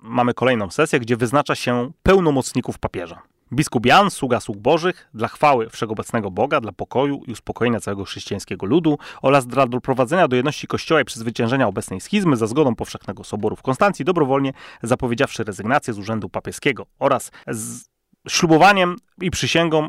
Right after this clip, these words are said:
że będzie to skutecznie wypełnione, jak to szerzej zawiera pismo odczytane przez nas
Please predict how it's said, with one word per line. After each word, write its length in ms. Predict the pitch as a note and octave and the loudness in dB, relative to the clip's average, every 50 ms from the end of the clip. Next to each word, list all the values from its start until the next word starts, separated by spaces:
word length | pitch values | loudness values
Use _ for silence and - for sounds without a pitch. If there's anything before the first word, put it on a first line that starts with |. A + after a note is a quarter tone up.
| C3 - | -4 -8
że 400 | D3+ B2+ G#2+ G#2 A#2 B2+ C3 C#3+ - _ | -8 -8 -4 -2 0 0 0 -2 -4 _
będzie 260 | - A#2+ C3 C3+ B2+ - | -4 -2 0 0 -2 -4
to 80 | - | -6
skutecznie 600 | - - - A#2 - D#3 D#3 - - C3+ C3 C3+ - | -10 -14 -8 -4 -2 -2 -2 -2 -4 -6 -6 -6 -6
wypełnione, 560 | B2 A#2 - - G#2+ G#2 B2 D#3 D#3+ D3+ D3+ - _ _ _ _ | -8 -4 -2 -2 0 2 2 2 2 0 -2 -4 _ _ _ _
jak 180 | B2 C3 - - | -2 -2 -2 -2
to 80 | A#2+ | -4
szerzej 400 | - - C#3+ B2+ A#2+ A#2+ A#2 B2 _ _ _ _ _ _ | -4 -2 -2 0 0 -2 -4 -6 _ _ _ _ _ _
zawiera 340 | - A2+ A#2+ A2+ B2 A2 G#2 | -4 -2 0 0 0 0 -2
pismo 320 | - D3+ C3 - B2+ A2 | -2 -6 -6 -4 -4 -6
odczytane 460 | - - - - A2 - G#2+ G2+ G2+ F#2+ | -6 -6 -8 -8 -6 -4 -4 -4 -6 -8
przez 260 | - - B2 A2+ G#2 | -4 -4 -2 -2 -2
nas 180 | G#2+ G2 - | -4 -6 -8